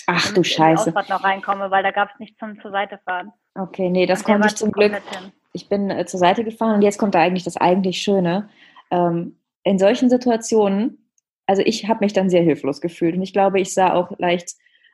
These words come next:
Speaker 1: so, ich, ja, ich hab, was hab ich als erstes gemacht? Ich hab Papa angerufen. So, "Papa,
Speaker 2: Was, wann heißt du das? Ja.
Speaker 1: was, was,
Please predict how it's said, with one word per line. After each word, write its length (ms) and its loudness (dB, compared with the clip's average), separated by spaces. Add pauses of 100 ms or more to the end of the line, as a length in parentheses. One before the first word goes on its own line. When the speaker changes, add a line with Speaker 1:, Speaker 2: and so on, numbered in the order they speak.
(220)
Speaker 1:
so, 220 4
ich, 160 -4
ja, 140 0
ich 100 0
hab, 220 0
was 120 -2
hab 120 2
ich 100 2
als 80 2
erstes 320 0
gemacht? 240 2
Ich 60 -4
hab 100 0
Papa 320 2
angerufen. 580 -2
So, 200 -20
"Papa, 320 -6
Speaker 2:
Was, 480 0
wann 120 0
heißt 220 -4
du 80 -6
das? 260 -4
Ja. 80 -2
Speaker 1:
was, 280 2
was, 160 2